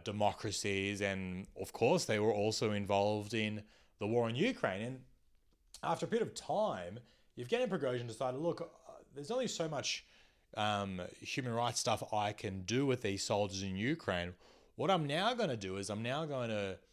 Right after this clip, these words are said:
um, focus my human rights advocacy on ending this war." So, sure, he profited quite,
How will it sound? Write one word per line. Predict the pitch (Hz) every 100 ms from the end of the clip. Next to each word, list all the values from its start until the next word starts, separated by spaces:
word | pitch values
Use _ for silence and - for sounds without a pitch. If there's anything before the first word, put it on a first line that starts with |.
| _ _ 104
um, | 98 95 90
focus | - 180 214 139
my | 123 110 104 95
human | - 123 107
rights | 95 -
advocacy | 117 151 160 135 101
on | 98 123
ending | 151 190 170 151
this | 113 -
war." | 143 147 80
So, | - 131 117 104 - - - -
sure, | - 165 185
he | 151
profited | 131 - 131 131 113 -
quite, | 117 110 101